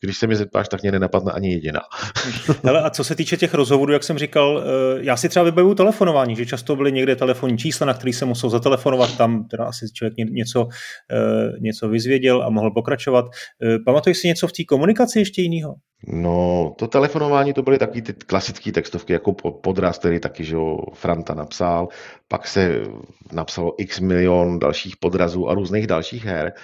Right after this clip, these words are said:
Speaker 1: Ale mě napadlo, než jsem přemýšlel o tom, co zmínit, tak se mi hrozně líbí textovka v textovce.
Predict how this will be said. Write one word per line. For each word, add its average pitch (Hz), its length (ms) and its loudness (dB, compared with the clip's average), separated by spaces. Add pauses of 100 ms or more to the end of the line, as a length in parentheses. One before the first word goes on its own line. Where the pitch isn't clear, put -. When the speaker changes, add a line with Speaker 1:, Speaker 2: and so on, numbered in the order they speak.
(500)
Speaker 1:
Ale 110 200 2
mě 127 120 0
napadlo, 120 440 0
než 110 140 -2
jsem 110 340 -6
přemýšlel 107 520 -2
o 104 40 0
tom, 107 280 -4 (100)
co 139 160 2
zmínit, 95 400 -2 (500)
tak - 160 -2
se 120 100 2
mi 120 100 2
hrozně 107 360 4
líbí 107 220 -4
textovka - 500 -2
v - 80 -6
textovce. - 600 -4